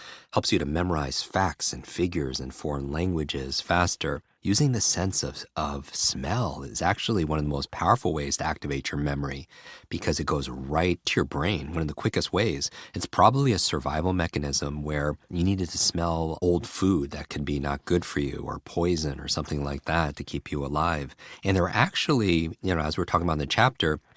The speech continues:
you learn things best in the environment you study in.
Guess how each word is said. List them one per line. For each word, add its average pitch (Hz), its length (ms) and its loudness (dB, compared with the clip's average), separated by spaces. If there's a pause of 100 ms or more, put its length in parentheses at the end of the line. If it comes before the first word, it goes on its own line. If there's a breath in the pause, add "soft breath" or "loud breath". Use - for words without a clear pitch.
(240 loud breath)
you 98 140 4
learn 113 260 6
things 90 200 2
best 78 280 0
in 78 80 2
the 76 140 0
environment 76 800 2
you 76 140 -6
study 90 420 0
in. - 200 -12